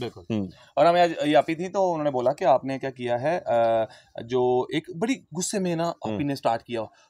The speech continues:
Speaker 1: और आपी बोल रही है कि ये क्या बात हुई, हम, अ, गरीबों के लिए कुछ नहीं है।
Speaker 2: अच्छा।
Speaker 1: मैं कहा, "भाभी, क्या
Speaker 2: हम्म।
Speaker 1: हुआ?"
Speaker 2: हम्म।
Speaker 1: "हम लिए, हमारे लिए कुछ नहीं है।" मैं फिर कह रहा हूँ, "आपी, हुआ क्या है,
Speaker 2: हम्म।
Speaker 1: मुझे बताएं।" "नहीं, ये ऐसा नहीं होता, मुझे मेरी आसिम भाई से बात करो।" मैं कहा, "मैं वही बात कर रहा हूँ,
Speaker 2: <laughs>
Speaker 1: बात तो करें।"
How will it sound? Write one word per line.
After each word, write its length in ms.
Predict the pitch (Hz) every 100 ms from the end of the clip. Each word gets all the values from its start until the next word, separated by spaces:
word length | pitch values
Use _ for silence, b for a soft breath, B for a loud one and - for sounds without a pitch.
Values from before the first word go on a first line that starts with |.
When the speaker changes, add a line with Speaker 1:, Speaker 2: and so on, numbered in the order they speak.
| -
Speaker 1:
और 160 | 139
आपी 180 | 143 135
बोल 140 | 151 147
रही 100 | 143
है 60 |
कि 360 | 139 147 143 143
ये 60 |
क्या 160 | 143 147
बात 240 | 131 120
हुई, 200 | 131 123 - _ _
हम, 260 | 127 135 143
अ, 200 | 139 131
गरीबों 320 | 123 127 139
के 80 | 147
लिए 80 | 143
कुछ 200 | 151 202
नहीं 120 | 220
है। 100 | 175 -
Speaker 2:
अच्छा। 460 | 110 107 - 117 90 - _ -
Speaker 1:
मैं 140 | 101
कहा, 160 | - 104
"भाभी, 420 | 101 - 180 202 -
क्या 140 | - 160
Speaker 2:
हम्म। 80 | 147
Speaker 1:
हुआ?" 160 | 104 - B 117
Speaker 2:
हम्म। 180 | 101 101 _ _
Speaker 1:
"हम 220 | 131 190
लिए, 160 | 202 196
हमारे 280 | 165 151 175
लिए 100 | 185
कुछ 200 | 220 220
नहीं 120 | 214
है।" 80 | 190 b -
मैं 80 | 127
फिर 200 | - 202
कह 140 | 170
रहा 80 | 147
हूँ, 80 | 165
"आपी, 300 | 135 - 226
हुआ 380 | 151 139 165 190
क्या 220 | 170 165
है, 100 | 180
Speaker 2:
हम्म। 120 | 190
Speaker 1:
मुझे 200 | 185 202
बताएं।" 300 | 170 139 107 - _ _ _ _ _ _ _ 123
"नहीं, 260 | 156 196
ये 60 | 196
ऐसा 240 | 180 165
नहीं 100 | 190
होता, 200 | 185 156
मुझे 200 | 143 165
मेरी 140 | 190 185
आसिम 220 | 175 202
भाई 100 | 185
से 80 | 160
बात 120 | 147
करो।" 100 | 151
मैं 120 | 220
कहा, 160 | 277 311
"मैं 100 | 302
वही 120 | 320
बात 280 | 254 269 254
कर 180 | 220 277
रहा 140 | 311
हूँ, 160 | 320 208
Speaker 2:
<laughs> 0 |
Speaker 1:
बात 220 | 269 302
तो 160 | 320
करें।" 360 | 269 254 269 240